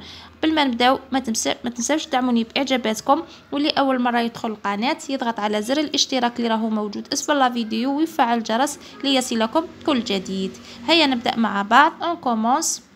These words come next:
عندنا ان تكست مع الأسئلة تاعو، نحاولوا نشرحوه مع بعض.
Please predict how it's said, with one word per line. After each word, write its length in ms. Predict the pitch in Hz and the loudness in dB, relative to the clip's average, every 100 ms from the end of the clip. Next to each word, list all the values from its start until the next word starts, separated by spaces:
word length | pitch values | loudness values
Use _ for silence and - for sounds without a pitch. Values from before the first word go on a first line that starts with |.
| - - - - - - - - | -20 -20 -20 -20 -20 -20 -2 4
عندنا 380 | 269 226 277 311 - - - - - | 6 6 4 0 -10 -16 -16 -8 -2
ان 200 | 302 - | 0 2
تكست 540 | 262 277 - - - - | 2 2 -2 -6 -12 -4
مع 60 | 285 | -2
الأسئلة 580 | - 262 - 226 214 208 | 0 -2 -2 0 0 0
تاعو، 560 | 202 208 185 214 339 - - - - | 0 -2 0 2 0 -2 -14 -12 0
نحاولوا 580 | 240 240 - 277 247 233 | 4 4 6 4 6 2
نشرحوه 460 | 233 233 - 202 | 0 -2 -2 -2
مع 260 | 202 196 190 | -2 0 0
بعض. 320 | 185 240 330 | 6 8 8